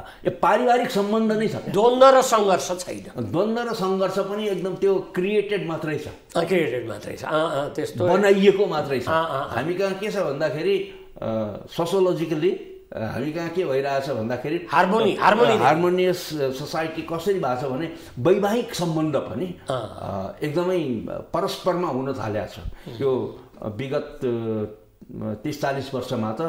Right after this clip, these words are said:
Speaker 1: अ, Cross community
Speaker 2: Hmm।
Speaker 1: वैवाहिक Sombanda Asadhya Theri भएको छ।
Speaker 2: Ye, ye Nepalma chhe?
Speaker 1: Nepalma।
Speaker 2: त्यो
Speaker 1: त्यस कारणले
Speaker 2: चाहिँ
Speaker 1: गर्दाखेरि cross community वैवाहिक सम्बन्धले के गरिदिन्छ भने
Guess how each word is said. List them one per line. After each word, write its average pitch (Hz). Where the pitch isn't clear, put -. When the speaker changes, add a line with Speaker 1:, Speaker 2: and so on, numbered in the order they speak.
Speaker 1:
अ, 107
Cross -
community 151
Speaker 2:
Hmm। 131
Speaker 1:
वैवाहिक 143
Sombanda 127
Asadhya 117
Theri -
भएको -
छ। -
Speaker 2:
Ye, 107
ye 135
Nepalma 123
chhe? 113
Speaker 1:
Nepalma। -
Speaker 2:
त्यो 170
Speaker 1:
त्यस 165
कारणले 175
Speaker 2:
चाहिँ 170
Speaker 1:
गर्दाखेरि 151
cross 190
community 190
वैवाहिक 175
सम्बन्धले 170
के 196
गरिदिन्छ 151
भने 147